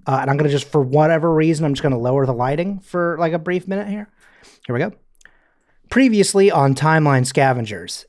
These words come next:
In the main timeline, Arnim Zola has been captured.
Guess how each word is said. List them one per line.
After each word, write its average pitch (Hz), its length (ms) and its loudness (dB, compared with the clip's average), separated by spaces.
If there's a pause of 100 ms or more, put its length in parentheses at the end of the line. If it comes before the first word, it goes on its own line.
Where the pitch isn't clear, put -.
In 143 200 0
the 139 80 2
main 185 320 2
timeline, 139 680 0
Arnim 175 320 2
Zola 165 360 2
has 139 160 0
been 143 160 -4
captured. - 560 -6